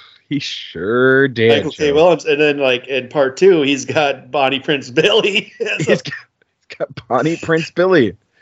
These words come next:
Speaker 1: Yes, he does, Joe. I mean,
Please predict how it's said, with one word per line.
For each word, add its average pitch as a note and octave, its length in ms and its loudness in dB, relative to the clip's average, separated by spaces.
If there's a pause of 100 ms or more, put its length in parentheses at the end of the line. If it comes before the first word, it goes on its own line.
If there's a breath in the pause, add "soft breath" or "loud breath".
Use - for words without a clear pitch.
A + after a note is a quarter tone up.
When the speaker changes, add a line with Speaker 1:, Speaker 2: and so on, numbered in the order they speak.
(460 soft breath)
Speaker 1:
Yes, C3+ 500 0
he F#3 160 -6
does, E3 440 2
Joe. B2 420 0
I D#3 160 2
mean, E3 320 -6